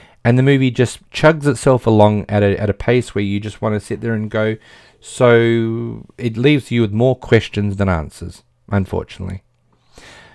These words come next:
But that being said, thanks very much for listening to this episode. I'm sorry it was so short, but I can't really <laughs> say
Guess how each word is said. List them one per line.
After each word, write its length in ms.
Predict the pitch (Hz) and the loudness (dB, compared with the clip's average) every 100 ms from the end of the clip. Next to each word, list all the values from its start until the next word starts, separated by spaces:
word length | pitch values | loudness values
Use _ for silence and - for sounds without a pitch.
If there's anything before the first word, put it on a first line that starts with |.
| _ _ | _ _
But 100 | 139 | 6
that 140 | 165 | 6
being 260 | 135 127 123 | 6 4 2
said, 460 | - - 120 117 - | 0 2 4 2 0
thanks 260 | 135 123 | 0 0
very 260 | 110 135 135 | 2 2 2
much 200 | 127 101 | 2 -2
for 100 | 117 | -4
listening 280 | 104 107 98 | -4 -2 -2
to 60 | |
this 220 | 98 95 | 0 0
episode. 320 | 104 98 113 113 | 0 0 4 4
I'm 100 | 110 | 4
sorry 300 | - 143 131 | 4 6 6
it 80 | |
was 140 | 107 104 | 4 -2
so 240 | - 104 | 2 2
short, 400 | 95 120 113 101 | 2 0 0 2
but 200 | 110 98 - - | 0 0 -4 -6
I 140 | 120 | -4
can't 320 | 117 123 120 | -4 -2 -2
really 240 | 107 117 123 | -2 -2 -2
<laughs> 120 | - | 2
say 240 | 160 120 | 4 4